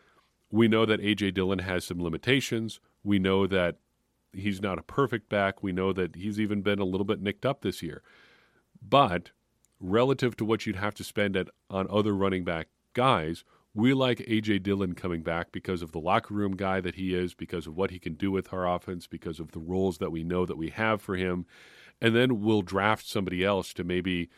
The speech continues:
kind of come up behind him like he did with both Aaron Jones and Jamal Williams."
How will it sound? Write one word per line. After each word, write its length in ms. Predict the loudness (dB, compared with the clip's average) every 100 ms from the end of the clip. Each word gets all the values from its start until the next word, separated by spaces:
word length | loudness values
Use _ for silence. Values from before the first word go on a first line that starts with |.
| _ _ -4
kind 220 | 0 0
of 100 | -2
come 240 | -2 0
up 180 | 0 0
behind 520 | -2 -2 0 0 0
him 320 | 0 -2 -4 -8 -2
like 220 | 0 0
he 200 | -2 0
did 240 | 4 2 2
with 200 | -4 -2
both 220 | -4 -2
Aaron 340 | -4 -2 -2 -4
Jones 420 | -4 -2 -4 -6
and 260 | -8 -6 -6
Jamal 340 | -6 -4 -4
Williams." 540 | 2 2 2 -4 -14